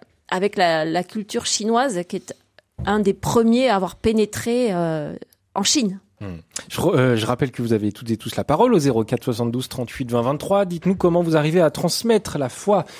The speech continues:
Speaker 2: à vos enfants, à vos petits-enfants. Est-ce que c'est compliqué ou alors vous avez de bonnes astuces, de bons outils, de bonnes méthodes ?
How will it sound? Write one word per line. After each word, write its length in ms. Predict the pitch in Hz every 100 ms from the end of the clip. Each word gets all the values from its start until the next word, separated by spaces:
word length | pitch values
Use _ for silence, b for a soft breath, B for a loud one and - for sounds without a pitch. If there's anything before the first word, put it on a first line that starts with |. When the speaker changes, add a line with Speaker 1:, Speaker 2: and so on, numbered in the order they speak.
| B B B
Speaker 2:
à 100 | 123
vos 220 | 123 135 147
enfants, 520 | 170 - 170 160 147
à 60 |
vos 140 | 127 131
petits-enfants. 880 | - 131 131 120 123 - 143 143 135
Est-ce 360 | 120 - 104
que 80 | -
c'est 180 | 147 113
compliqué 540 | - 113 - 113 151
ou 100 | 156
alors 160 | 110 123
vous 160 | 120 117
avez 160 | 113
de 120 | 117
bonnes 240 | 110 135 139
astuces, 500 | 151 - - 185 156
de 80 | 135
bons 340 | 160 190 151
outils, 360 | 208 - - 165
de 80 |
bonnes 180 | 139 160
méthodes ? 340 | 156 147 208